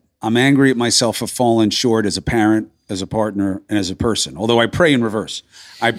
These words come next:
I pray for strength and guidance to be a better person, parent, and partner,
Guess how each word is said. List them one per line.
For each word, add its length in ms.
I 100
pray 360
for 140
strength 380
and 100
guidance 420
to 80
be 180
a 60
better 360
person, 760
parent, 580
and 200
partner, 540